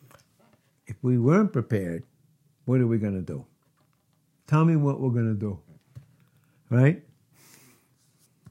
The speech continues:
Okay. "Not the very image of the things, of the things, can never, with those sacrifices which they offered year by year continually,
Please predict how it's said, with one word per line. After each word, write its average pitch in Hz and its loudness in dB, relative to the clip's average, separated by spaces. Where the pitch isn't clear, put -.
Okay. 110 -2
"Not 208 6
the 165 6
very 226 8
image 170 4
of 151 2
the 160 6
things, 151 0
of 135 4
the 214 10
things, 151 2
can 165 6
never, 202 6
with 143 6
those 220 6
sacrifices 139 0
which 156 0
they 180 4
offered 120 2
year 143 2
by 180 2
year 170 4
continually, 123 2